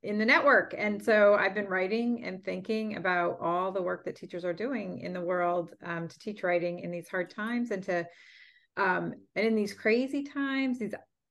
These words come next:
unprecedented times, every time you think you're not gonna say that word anymore. And now A I is writing for students. So we are really brought back to our notebooks and how we can help students, um, find the joy in writing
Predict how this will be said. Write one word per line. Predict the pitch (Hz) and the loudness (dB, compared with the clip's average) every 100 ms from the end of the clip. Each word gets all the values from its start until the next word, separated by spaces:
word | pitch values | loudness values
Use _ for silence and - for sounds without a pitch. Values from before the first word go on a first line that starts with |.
| _ - | _ -2
unprecedented | 208 233 233 254 247 247 226 226 233 | 0 2 0 2 2 4 4 4 2
times, | 262 220 214 220 | 2 2 2 2
every | 214 202 | 0 -2
time | 214 214 | -2 -2
you | 208 | -2
think | 208 - | -4 -2
you're | 196 | -2
not | 190 | 0
gonna | 190 180 | -2 -2
say | 190 | 0
that | 185 185 | 0 0
word | 196 190 | 0 2
anymore. | 190 185 180 180 | 0 -2 -4 -4
And | 180 170 | -6 -4
now | 170 170 170 165 165 - _ _ _ _ _ _ - | -4 -2 -2 -4 -6 -14 _ _ _ _ _ _ -4
A | 185 180 | 0 2
I | 170 175 | 2 0
is | 185 180 | -2 -2
writing | 185 180 180 175 | 0 0 0 -4
for | 196 | -8
students. | 170 185 170 180 180 - | -8 -6 -6 -6 -8 -2
So | 180 | 2
we | 175 170 180 | 2 2 2
are | 180 180 175 - - - _ | 2 0 -4 -10 -20 -20 _
really | 240 262 226 | 2 6 6
brought | - 208 208 | 6 4 4
back | 285 349 | 4 2
to | 247 | 2
our | 220 | 2
notebooks | 220 294 247 208 - - | 2 0 0 0 -2 -12
and | 202 196 190 | -10 -8 -8
how | 208 202 208 208 | -6 0 0 0
we | 202 202 | -2 -6
can | - 214 | -8 -8
help | 196 202 196 | -4 -4 -6
students, | - - 202 190 190 190 190 - _ _ _ _ | -12 -6 -4 -2 -4 -6 -10 -20 _ _ _ _
um, | 180 180 175 165 180 - | -4 -2 -2 -4 -8 -4
find | 220 220 | -2 0
the | 190 | 0
joy | 160 185 285 | 2 2 2
in | 277 240 196 | 2 0 -4
writing | 190 180 180 180 185 190 - | -2 -2 -2 -2 -4 -8 -12